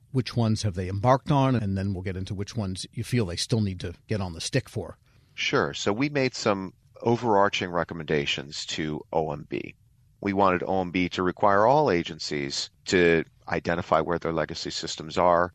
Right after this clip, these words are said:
Speaker 2: flag which ones may have performance issues, and plan to make modernization. So there's that big picture kind of recommendation. And then in addition to that, we made some specific recommendations to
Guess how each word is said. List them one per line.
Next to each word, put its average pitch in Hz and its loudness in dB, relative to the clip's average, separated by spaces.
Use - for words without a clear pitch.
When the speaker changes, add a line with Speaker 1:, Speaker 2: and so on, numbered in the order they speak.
Speaker 2:
flag 87 4
which 92 0
ones 92 -2
may 90 2
have 90 0
performance 139 -6
issues, 151 0
and 92 -6
plan 87 0
to - -10
make 78 -4
modernization. 71 -4
So - 2
there's 85 4
that 92 2
big 117 0
picture 95 -2
kind 82 -2
of 76 -8
recommendation. 76 -6
And 98 0
then 98 4
in 90 2
addition 120 2
to - -8
that, 76 2
we 95 -8
made 90 -2
some 85 -10
specific - -2
recommendations 92 0
to 85 2